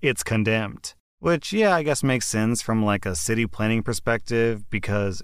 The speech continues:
if one building catches on fire, then two buildings might catch on fire, and then you have a massive fire across your city, which is super dangerous. So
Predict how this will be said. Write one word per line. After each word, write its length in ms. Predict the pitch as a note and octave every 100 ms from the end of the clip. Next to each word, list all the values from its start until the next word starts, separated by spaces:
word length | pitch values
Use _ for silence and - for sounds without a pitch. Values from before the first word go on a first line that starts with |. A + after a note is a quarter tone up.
| -
if 100 | F2+
one 200 | A#2 F#3
building 280 | D#3+ B2 A#2
catches 320 | G#2 A2 G#2
on 140 | G#2 G2+
fire, 600 | - G2 G2 F#2 F2 F2
then 440 | F2 F#2+ F2+ E2+
two 240 | - - G#3+
buildings 320 | F3 C3 A2+
might 160 | A#2 G#2
catch 220 | G#2+ -
on 120 | G2+
fire, 560 | - G2+ G2+ G2 F#2 F#2
and 120 | G2+
then 100 | A#2
you 120 | B2
have 180 | A2+ A2
a 180 | G#2 G#2
massive 580 | A2 A#2 B2+ C3 - G#2
fire 320 | - G#2+ G#2+
across 360 | G2 - G2+ -
your 100 | G2+
city, 400 | - G#2 F#2 F2+
which 200 | F#2+ G2+
is 80 | G#2
super 220 | B2 G2
dangerous. 480 | F#2+ F#2+ F#2+ F2 D#2+
So 320 | - G#2+